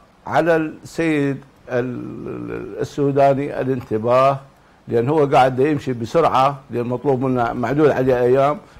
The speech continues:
وقاعد يركض سريع، وهذا اللي يركض سريع احتمال يعثر، وأنا خاف من العثرة اللي يعثرها عثرة كبيرة تأثر على البلد، وقد يكون من الصعب جدا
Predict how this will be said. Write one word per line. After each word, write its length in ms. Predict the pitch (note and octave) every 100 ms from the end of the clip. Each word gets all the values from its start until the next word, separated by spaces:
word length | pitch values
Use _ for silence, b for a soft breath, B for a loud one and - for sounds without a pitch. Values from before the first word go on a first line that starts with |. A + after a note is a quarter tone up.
| -
وقاعد 360 | C3 D#3+ D3
يركض 320 | C#3 D#3+ D#3 C#3+
سريع، 360 | - C3+ D3+
وهذا 220 | C#3+ C#3+
اللي 120 | D#3 D#3
يركض 200 | D3 C#3+
سريع 360 | - D3+ C#3
احتمال 400 | B2 - C3+ C3
يعثر، 360 | D#3+ B2+ - G2+ - B -
وأنا 180 | C3+ D3
خاف 260 | D#3+ D#3+
من 120 | D3 C#3
العثرة 460 | B2 D3 D3 C#3+
اللي 160 | C3+ B2+
يعثرها 400 | B2 - B2+ B2
عثرة 260 | B2 A#2+
كبيرة 520 | A2+ C#3 B2+ C#3 B2+ B2+ B B C3
تأثر 260 | B2 B2+ C3
على 140 | G2+
البلد، 360 | A#2+ B2+ B2+ A#2+ - b b
وقد 320 | A#2 - C#3
يكون 460 | C3 - B2+ A#2+ A#2 - -
من 140 | A#2
الصعب 400 | A#2+ - C#3 A#2
جدا 300 | A#2 A2+ A2+